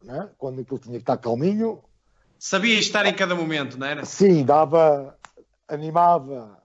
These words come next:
Speaker 1: ou dava aquele grito quando tinha que dar, né? E também, eu vá, esta vez
Speaker 2: A dura?
Speaker 1: passou-se,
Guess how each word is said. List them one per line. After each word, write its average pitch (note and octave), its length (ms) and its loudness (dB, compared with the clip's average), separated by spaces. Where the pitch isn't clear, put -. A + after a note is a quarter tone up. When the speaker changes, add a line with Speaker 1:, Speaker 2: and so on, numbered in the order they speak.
Speaker 1:
ou B2 120 -6
dava D3+ 260 2
aquele D3+ 200 -2
grito E3 420 -8
quando C#3 180 -4
tinha D3 200 -8
que C3+ 100 -14
dar, C#3+ 240 4
né? D3+ 240 -16
E C3+ 320 -6
também, D3+ 480 2
eu A3+ 80 -2
vá, F#3 340 -6
esta G#2+ 200 -4
vez F3+ 480 4
Speaker 2:
A C3+ 60 -4
dura? F#3+ 260 4
Speaker 1:
passou-se, C3 440 2